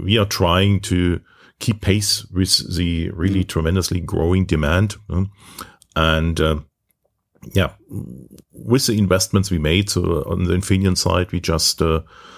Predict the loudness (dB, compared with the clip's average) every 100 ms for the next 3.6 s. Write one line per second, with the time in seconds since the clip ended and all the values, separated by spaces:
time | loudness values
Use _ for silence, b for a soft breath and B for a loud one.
0 | B -4 -2 0 0 2 2 0 -4 -8
1 | -12 -4 -2 -2 -2 -2 0 0 -2 0
2 | -2 -2 -2 0 0 -2 0 0 0 0
3 | 0 2 2 2 2 -2